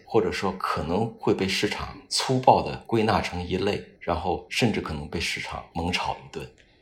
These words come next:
因为市场本身来运作这个事情是要推理、要推演、要有想象力的。因为这些留学生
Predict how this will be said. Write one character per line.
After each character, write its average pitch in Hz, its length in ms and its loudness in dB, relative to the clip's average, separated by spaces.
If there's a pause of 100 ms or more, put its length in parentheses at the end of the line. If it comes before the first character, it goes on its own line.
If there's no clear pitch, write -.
(100)
因 147 140 2
为 160 40 6
市 160 180 6
场 82 260 2
本 69 140 -2
身 110 220 2
来 98 120 4
运 107 240 4
作 82 160 0
这 82 100 -4
个 78 60 -6
事 - 140 -8
情 69 280 -8
是 - 300 -2
要 90 100 -2
推 98 260 0
理、 - 380 -4
要 87 120 2
推 - 240 -2
演、 69 320 -4
要 92 100 -2
有 82 80 0
想 - 220 -6
象 85 180 -6
力 82 160 -4
的。 - 80 -12 (180)
因 123 120 2
为 135 40 4
这 - 140 2
些 120 100 2
留 101 120 6
学 107 120 0
生 117 400 2